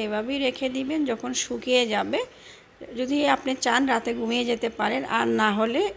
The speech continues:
এক ঘন্টা পরে নরমাল পানি দিয়ে স্কিনটাকে ধুয়ে নেবেন। তারপরে আপনারা যে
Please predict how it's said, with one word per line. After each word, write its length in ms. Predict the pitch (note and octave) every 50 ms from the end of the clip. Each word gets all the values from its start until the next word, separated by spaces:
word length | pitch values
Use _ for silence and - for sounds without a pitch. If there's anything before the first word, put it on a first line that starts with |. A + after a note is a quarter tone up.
| - - -
এক 120 | A3+ A#3 F#3+ G3
ঘন্টা 280 | G#3+ G#3 G#3 G#3 A#3+ A#3+
পরে 260 | A#3+ - A#3+ B3 C#4+ C#4+
নরমাল 360 | B3+ A#3 A3+ A3 A3 A3 A3 A3
পানি 160 | - A3 A3 A3+
দিয়ে 160 | A#3+ D4 C4
স্কিনটাকে 460 | - - A3+ G#3+ G#3 A3+ A#3 - - G4
ধুয়ে 280 | C#4+ C4 C4 D4+ A#3
নেবেন। 340 | A#3 A#3 A3 G3 G3+ A#3 D4+ A#4+ - - - - - - - - - - - - - - - - - - - - - - - - - - - - - - - - -
তারপরে 420 | D4 C#4 C#4 C#4 C#4 - D#4 D4+ D#4
আপনারা 300 | C#4+ B3 B3+ B3+ B3 A#3+
যে 160 | A#3+ A#3 A#3+